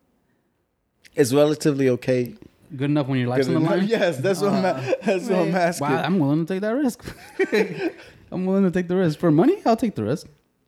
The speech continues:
Speaker 3: Would you feel, okay, so there's this theory, right? Um, and, and it's about Squid Game. It's, you know, the blue square and the red square.
Speaker 2: Mm-hmm.
Speaker 3: That has to do with one of the games.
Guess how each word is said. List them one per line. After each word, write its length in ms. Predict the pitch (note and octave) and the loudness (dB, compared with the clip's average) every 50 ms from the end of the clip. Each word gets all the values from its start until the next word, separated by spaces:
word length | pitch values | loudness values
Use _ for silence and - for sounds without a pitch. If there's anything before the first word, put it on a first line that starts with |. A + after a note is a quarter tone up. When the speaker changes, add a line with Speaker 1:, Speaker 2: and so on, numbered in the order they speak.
| _ _ _ _ _ _ _ _ _ _ _ _ _ _ _ _ _ _ - | _ _ _ _ _ _ _ _ _ _ _ _ _ _ _ _ _ _ -4
Speaker 3:
Would 320 | - B3 B3+ C4 A3+ - | 0 2 2 2 2 2
you 120 | B3+ B3+ C4+ | 0 0 0
feel, 320 | - D4 C#4+ D4 D4 C#4 - | 0 0 0 0 0 2 2
okay, 260 | A#3 A#3 C#4+ A3+ G3+ | 0 2 2 0 0
so 160 | - C4 A3+ | 0 0 0
there's 200 | A3 A#3 B3 D4 | 2 2 2 2
this 220 | C#4 C#4 C4+ - - | 2 0 -2 -2 -6
theory, 540 | - - G#3+ F#3+ F3 D#3 C3+ G#2 - G#3+ _ _ _ _ _ _ - | -6 -4 -2 0 0 0 -2 -4 -6 -10 _ _ _ _ _ _ -2
right? 280 | F#3+ F#3+ F#3+ F#3 - _ _ _ _ _ _ - | 0 0 0 0 -2 _ _ _ _ _ _ -2
Um, 680 | G3+ F#3+ F3+ F3+ F3+ F3+ F3+ F3+ F3+ F3 F#3 F#3+ - - _ _ - _ - | 0 2 2 2 2 2 0 -2 -4 -4 -6 -8 -12 -16 _ _ -20 _ -8
and, 540 | - G#3 G#3 G3+ G3+ G3 G3 F#3+ G3 F#3+ - - | -4 -2 0 2 2 2 2 2 0 -2 -2 -2
and 140 | G#3 G#3+ G#3+ | 0 0 0
it's 160 | G#3 G#3 - | 0 -2 -2
about 380 | A#3 G3+ G3 F#3+ F3+ F3 - - | -2 0 0 0 0 0 -2 -6
Squid 360 | - - - - F3+ - - | -12 -10 -4 -4 -4 -2 -2
Game. 360 | D#3 C3 A2+ A#2+ - G3+ G3+ - - - | -4 -2 -2 -2 -4 -6 -10 -14 -8 -2
It's, 440 | G3 G3 F#3 F#3+ - - - - - - - | 0 0 0 0 -2 -10 -14 -14 -16 -12 -8
you 140 | F#3+ G3+ G3 | -4 -2 0
know, 260 | G3 G3 G3 G3 G3 | 0 2 2 0 0
the 200 | F#3+ G#3 F#3+ F#3 | -4 -4 -6 -6
blue 300 | F#3 F#3 G3+ G3+ G#3+ A#3 | -4 -2 0 0 2 2
square 400 | - - - B3+ B3 A#3+ A#3+ A#3+ | 0 -2 0 0 2 2 4 2
and 160 | A3 G3 G#3 | 0 0 0
the 100 | F#3+ F3+ E3+ | -2 -2 0
red 240 | F#3 F3 D#3+ - | 0 -2 -2 -4
square. 380 | - - - - - - - - | -8 -14 -10 -10 -10 -8 -6 -4
Speaker 2:
Mm-hmm. 420 | D3 C3+ B2+ B2+ B2 B2 A2+ B2 C3 | -2 -2 0 0 0 -2 -2 -2 -2
Speaker 3:
That 140 | B2+ G3 G3+ | -2 0 0
has 200 | A3+ G#3 G3 - | 0 0 -2 -2
to 80 | - G#3 | -4 -4
do 140 | F#3+ F#3+ F#3+ | -2 -2 0
with 140 | F#3 F#3+ F#3 _ - | 0 -2 -4 _ -8
one 180 | E3+ F#3+ F#3 F#3 | -4 0 0 0
of 80 | F#3 | 0
the 80 | F3+ F3 | 0 -2
games. 460 | F3+ E3+ F3 - - - - - - | -4 -4 -6 -6 -8 -10 -12 -14 -18